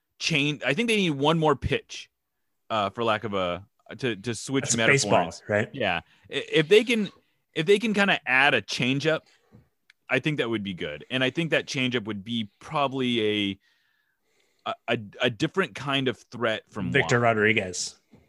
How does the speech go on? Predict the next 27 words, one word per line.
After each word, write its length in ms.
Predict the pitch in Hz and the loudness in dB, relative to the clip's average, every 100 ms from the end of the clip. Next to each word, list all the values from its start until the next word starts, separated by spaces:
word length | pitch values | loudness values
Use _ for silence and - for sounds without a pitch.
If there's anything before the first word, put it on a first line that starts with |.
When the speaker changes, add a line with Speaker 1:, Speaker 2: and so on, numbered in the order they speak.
| _ | _
Speaker 1:
You 120 | 202 | 0
know, 80 | 151 - | 0 2
yeah, 280 | 202 202 156 | 4 6 6
maybe 260 | 196 214 | 6 4
a 40 | 185 | 4
Victor 280 | 147 107 | 6 4
Speaker 2:
Yeah. 60 | - | 6
Speaker 1:
Rodriguez. 560 | 156 143 147 127 - - | 4 4 2 2 2 6
Yeah, 240 | - - | 6 6
Speaker 2:
<laughs> 20 | |
Speaker 1:
someone 280 | - 285 196 | 4 4 4
like 200 | 180 165 | 4 4
that, 280 | 165 135 - _ _ | 4 4 2 _ _
who 140 | - 190 | -2 4
they 160 | 196 | 4
really 280 | 226 277 240 | 4 0 0
didn't 440 | 175 135 160 156 127 | -2 -4 -4 -2 -4
replace, 720 | 117 - 123 95 - - - - | -6 -2 -2 -2 -6 -12 -14 -10
uh, 260 | 110 98 87 | -4 -4 -6
in 120 | 95 | -6
a, 100 | 110 | -6
i-, 240 | 101 - 101 - | -6 -10 -16 -10
from 160 | - 104 | -8 -6
a 40 | |
tactical 500 | - 107 104 101 92 | -4 -4 -4 -8 -10
perspective. 640 | 95 90 92 82 87 85 - _ _ _ _ _ - | -12 -10 -10 -8 -10 -10 -14 _ _ _ _ _ -8
Um, 360 | 101 87 85 | -4 -4 -6